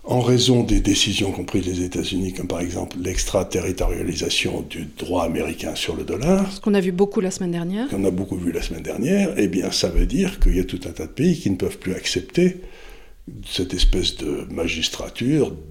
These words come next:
Speaker 1: des États-Unis sur leurs transactions, sur leur monnaie. Donc on voit partout, euh, une espèce de retour, euh, vers la souveraineté des pays, et ça veut dire que donc le dollar va perdre son rôle éminent.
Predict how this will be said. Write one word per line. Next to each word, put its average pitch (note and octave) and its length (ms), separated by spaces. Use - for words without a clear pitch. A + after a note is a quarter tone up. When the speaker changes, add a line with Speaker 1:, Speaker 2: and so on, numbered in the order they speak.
Speaker 1:
des F2+ 260
États-Unis E2+ 640
sur - 420
leurs E2+ 160
transactions, E2+ 540
sur - 180
leur E2 160
monnaie. E2+ 640
Donc G2 320
on F#2+ 100
voit G2 320
partout, - 680
euh, - 100
une F2 120
espèce - 460
de D#2 100
retour, E2+ 680
euh, B1+ 140
vers - 140
la - 80
souveraineté E2+ 560
des - 120
pays, D3+ 360
et F#2 60
ça - 200
veut - 180
dire D3 340
que - 100
donc - 420
le F2 100
dollar G2+ 300
va F#2+ 140
perdre - 240
son F#2+ 140
rôle F#2+ 180
éminent. F2 420